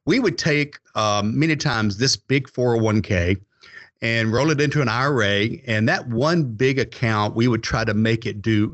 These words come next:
everything needed in retirement. And I'll ask folks, I say, "What is the job of your four oh one K while you're working?" And it has one job, right? To grow. It grows because of the market. It grows because you put money in. The company hopefully,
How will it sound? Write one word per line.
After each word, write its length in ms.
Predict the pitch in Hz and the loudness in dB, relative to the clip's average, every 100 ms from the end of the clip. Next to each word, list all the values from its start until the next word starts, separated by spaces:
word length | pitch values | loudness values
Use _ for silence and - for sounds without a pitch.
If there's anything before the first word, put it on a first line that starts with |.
| 135 | -2
everything 680 | 110 117 123 120 113 110 107 | 0 2 0 0 0 2 2
needed 380 | 107 110 110 104 | 2 2 0 0
in 200 | 101 98 | 0 2
retirement. 640 | 98 92 98 90 - - | 0 0 0 0 -2 -4
And 120 | 143 208 | -2 0
I'll 160 | 254 | 0
ask 240 | 240 240 - | 0 0 0
folks, 220 | 101 110 | -2 0
I 60 | |
say, 160 | 110 113 | 0 0
"What 240 | 110 185 | 0 0
is 120 | 262 - | 0 0
the 120 | 151 | 0
job 520 | 117 104 110 135 135 - - - 120 | 0 0 0 -2 -6 -12 -12 -8 -4
of 140 | 120 | 0
your 120 | 139 | 0
four 240 | 135 123 123 | 0 0 0
oh 40 | |
one 200 | 120 131 | 2 0
K 460 | - 101 101 131 143 - - | 0 0 2 0 -2 -6 -6
while 180 | 92 98 | 0 0
you're 140 | 120 | 2
working?" 460 | 170 233 226 87 - _ _ _ _ | 2 0 -2 -8 -8 _ _ _ _
And 100 | 113 | 0
it 60 | 117 | 2
has 180 | 123 107 | 2 0
one 200 | 107 131 | 0 0
job, 360 | 180 160 95 | 0 -2 -2
right? 220 | 113 - - _ | 0 -2 -6 _
To 60 | 170 | -4
grow. 420 | 165 196 226 92 _ _ - - - | 0 0 0 -4 _ _ -20 -20 -6
It 100 | 110 | -4
grows 400 | 104 117 113 - | 0 0 0 -2
because 300 | - 104 95 | -6 -2 -2
of 40 | 85 | 0
the 40 | |
market. 400 | 87 107 135 214 131 | 0 2 2 0 0
It 60 | |
grows 280 | 104 104 104 | 0 0 0
because 420 | 104 90 95 90 | -4 -2 0 2
you 100 | 127 | 0
put 220 | 135 160 | 0 0
money 280 | 147 147 147 | 0 0 2
in. 240 | 151 151 117 | 2 2 0
The 60 | |
company 380 | - 127 127 131 | -2 -4 -2 0
hopefully, 500 | 120 127 - 127 | 0 0 -2 0